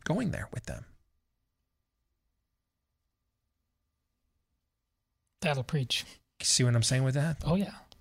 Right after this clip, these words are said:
Speaker 1: Is that the way this is supposed to work? I don't think so. So are we so relevant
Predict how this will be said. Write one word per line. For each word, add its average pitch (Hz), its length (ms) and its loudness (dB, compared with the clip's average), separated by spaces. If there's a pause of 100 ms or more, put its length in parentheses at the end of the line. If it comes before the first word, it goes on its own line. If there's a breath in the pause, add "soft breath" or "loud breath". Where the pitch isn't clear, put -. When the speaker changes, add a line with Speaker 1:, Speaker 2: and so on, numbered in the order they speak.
(760 loud breath)
Speaker 1:
Is 131 120 6
that 127 160 4
the 214 80 0
way 202 140 2
this 185 180 2
is 180 80 2
supposed 185 360 2
to - 60 -2
work? 240 380 -4 (1400)
I 117 100 0
don't 165 200 2
think 147 240 2
so. 71 440 0 (2750)
So 147 540 6
are 147 180 4
we 139 120 6
so 202 300 6
relevant 156 720 4